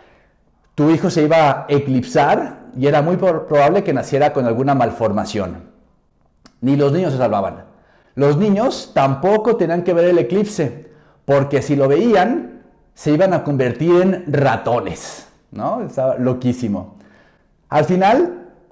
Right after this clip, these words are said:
todo esto es mitología, nada de esto es cierto. No fue hasta el siglo diecisiete que el astrónomo alemán, eh, Johannes Kepler, él tuvo la idea de empezar a, a estructurarlo de manera científica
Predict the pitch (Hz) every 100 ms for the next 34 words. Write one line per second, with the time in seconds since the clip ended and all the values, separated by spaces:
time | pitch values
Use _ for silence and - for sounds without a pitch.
0 | - 151 151 156 151 127 104 98 127 165
1 | 160 - 117 123 151 127 127 - 113 123
2 | 113 113 196 262 - 117 151 220 214 196
3 | 139 156 165 139 104 131 123 170 220 -
4 | - 139 117 117 - 127 143 151 123 107
5 | 107 117 156 196 - - _ _ - 113
6 | 131 135 151 151 147 - 143 139 214 339
7 | - - - - - 156 175 - - 185
8 | 180 220 233 - - - _ _ _ _
9 | _ _ - 135 131 123 117 117 - 139
10 | 127 175 190 311 302 117 123 113 147 147
11 | 156 120 117 - 135 113 131 160 143 135
12 | 143 - 127 123 220 226 - 120 -